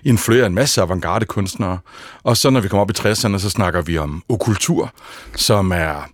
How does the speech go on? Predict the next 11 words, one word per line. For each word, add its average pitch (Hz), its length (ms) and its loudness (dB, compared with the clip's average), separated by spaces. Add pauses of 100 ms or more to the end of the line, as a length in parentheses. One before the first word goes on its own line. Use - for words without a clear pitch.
(180)
Harry 98 240 0
Potter 107 300 0 (340)
og 85 220 0 (160)
X-Files 101 840 0 (120)
og 85 360 0 (360)
den 113 160 4
her 110 100 4
måde, 107 280 4
hvor 98 120 0
det 92 140 -2
okkulte 92 560 0